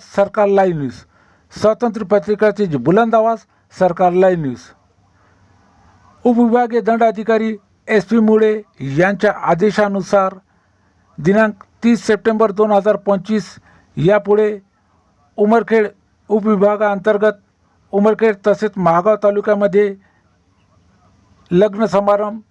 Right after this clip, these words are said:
सर्व महापुरुष जयंती उत्सव, गणेशोत्सव, दुर्गोत्सव, धम्मचक्र प्रवर्तन दिन, ईद ए मिलाद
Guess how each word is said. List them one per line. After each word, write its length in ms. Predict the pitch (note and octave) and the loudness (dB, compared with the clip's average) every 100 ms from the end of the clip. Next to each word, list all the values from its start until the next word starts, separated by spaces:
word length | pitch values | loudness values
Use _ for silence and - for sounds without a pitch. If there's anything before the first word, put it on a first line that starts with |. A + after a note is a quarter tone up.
| _ - | _ -2
सर्व 260 | G3+ G#3+ | 0 0
महापुरुष 500 | F#3+ F#3+ G3 G3+ G#3 | -2 0 0 0 -4
जयंती 380 | D#3+ F3 G3 G#3 | 0 0 0 0
उत्सव, 480 | G3+ F3+ - G#3 G#3 - _ _ _ _ - C#3 | -2 -2 0 0 -2 -12 _ _ _ _ -10 -2
गणेशोत्सव, 720 | F#3 G#3+ F#3 G#3 - G#3 G#3+ G#3 _ _ _ - | 0 0 0 -2 2 0 0 -6 _ _ _ -10
दुर्गोत्सव, 800 | C#3+ F3+ G#3 G#3 - G#3 G#3 G3+ _ _ _ _ _ _ - B2+ | -2 0 0 -2 0 0 0 -4 _ _ _ _ _ _ -12 -2
धम्मचक्र 600 | F3+ G#3 G#3+ G#3+ G#3 G#3 | 0 2 0 0 -2 -2
प्रवर्तन 540 | - G3 G3+ G3 G#3 | 0 0 0 0 -2
दिन, 260 | G3 G#3 G3+ - _ _ _ _ - | 0 -2 -4 -12 _ _ _ _ -6
ईद 200 | F#3 F#3 | 0 2
ए 60 | G#3+ | 2
मिलाद 320 | G3+ G#3 G3+ | 2 0 0